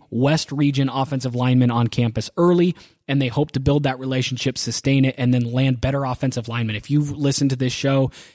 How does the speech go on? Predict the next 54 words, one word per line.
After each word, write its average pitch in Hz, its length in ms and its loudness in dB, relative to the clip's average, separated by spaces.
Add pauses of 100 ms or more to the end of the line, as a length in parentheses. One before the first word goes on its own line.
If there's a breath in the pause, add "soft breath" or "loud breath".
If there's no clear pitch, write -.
if 120 120 -14
you've 127 120 -4
listened 135 240 -2
to 135 60 2
my 131 120 2
writing 131 520 2
or 123 140 -2
read 131 220 0
my 131 100 0
writing, 123 380 -2 (300 loud breath)
you 127 120 0
know, 131 460 4 (200 soft breath)
and, 120 200 -4
and 101 260 -10
just - 240 -4
frankly, 123 300 0
if 113 140 -4
you've 113 100 -6
paid 123 160 0
attention 127 300 -4
to 123 40 -2
recruiting 156 320 4
rankings, 120 300 -2
whether 139 140 0
or 139 40 2
not 139 140 -2
you 143 60 -2
listen 139 200 0
to 120 60 -2
me 120 160 -2
or 113 40 -6
not, 131 380 -2 (380 soft breath)
if - 160 -8
you 170 80 2
just 170 200 2
look 156 200 2
at 143 80 -4
recruiting 151 340 0
rankings, 165 440 -4 (220 loud breath)
the 135 120 2
one 156 280 4
area 160 340 4
that 139 100 2
Oregon 139 260 2
State 139 300 0
has 120 140 -2
really 131 240 0
lagged 123 340 -2
behind 123 420 0
everywhere 123 320 0
else 120 300 -4 (140)
is 135 140 -2
offensive 120 400 -2
line. 90 300 -10